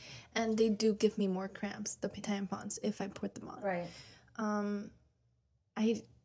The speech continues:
Speaker 1: rarely ever get cramps, but I do have lower back pains towards, like, the m-, like, I get my periods for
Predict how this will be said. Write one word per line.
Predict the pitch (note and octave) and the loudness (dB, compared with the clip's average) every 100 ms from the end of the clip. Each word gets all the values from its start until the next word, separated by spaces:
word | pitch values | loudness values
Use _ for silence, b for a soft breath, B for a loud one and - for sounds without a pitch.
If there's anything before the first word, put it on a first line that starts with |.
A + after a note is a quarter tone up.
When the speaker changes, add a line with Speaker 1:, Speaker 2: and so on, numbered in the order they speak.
| _ _ _ | _ _ _
Speaker 1:
rarely | - G3 G#3+ A#3+ A#3+ A3+ - | -2 6 6 6 4 2 2
ever | G#3 G#3+ G#3 | 0 2 0
get | G#3 F#3+ G3 - - _ _ _ | 0 0 0 -4 -18 _ _ _
cramps, | - G3+ G3+ G#3+ | -6 -4 -4 -6
but | - - G#3+ | -4 -2 0
I | G#3 | 0
do | G3 G3 G#3 | 0 2 0
have | - G#3 G3+ | 0 -4 -2
lower | G3 F#3+ G3 | 0 2 0
back | G3+ - - | -4 -6 -8
pains | A3 A3+ A3+ - - B B B B - | -8 -8 -8 -10 -10 B B B B -4
towards, | G#3+ G#3 G3+ G3+ | 2 4 4 4
like, | F#3+ - - | 2 0 -2
the | G3+ | 2
m-, | G3 F#3+ G3 G#3+ | 4 4 0 -4
like, | A3 G#3+ | -4 0
I | A3+ | 2
get | B3 | 2
my | C4 | 2
periods | A#3 G#3 G3+ | 0 0 0
for | - G3 | 2 0